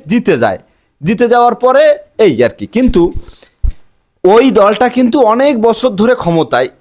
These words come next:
কিন্তু এই যে এই দলটা, যে দলে একজন মনোনয়ন পাইতে যাচ্ছে,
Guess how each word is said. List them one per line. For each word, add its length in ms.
কিন্তু 420
এই 320
যে 200
এই 240
দলটা, 480
যে 240
দলে 280
একজন 520
মনোনয়ন 560
পাইতে 380
যাচ্ছে, 680